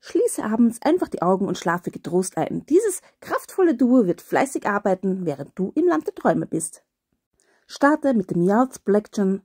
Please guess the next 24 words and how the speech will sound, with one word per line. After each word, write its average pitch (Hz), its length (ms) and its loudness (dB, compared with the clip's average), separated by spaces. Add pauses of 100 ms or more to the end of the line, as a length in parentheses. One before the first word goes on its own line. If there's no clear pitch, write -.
Nachtserum. - 640 -6 (580)
Diese 392 180 2
Rezeptur 226 440 2
mit 202 180 0
wirksam 269 260 -2
klinisch 247 280 2
erprobten 180 380 -6
Inhaltsstoffen 202 720 -2 (180)
hilft, 480 240 -2
das 311 120 -4
Erscheinungsbild 196 680 0
von 175 120 -8
feinen 170 320 0
Linien 196 380 0
und 247 160 -6
Falten - 320 -8
zu - 100 -4
verbessern. 233 560 -4 (580)
Außerdem 285 440 0 (140)
hilft 508 220 -2
es, 359 100 -2
die 208 120 0
Hautfeuchtigkeit 208 680 -2
wiederherzustellen 208 840 -2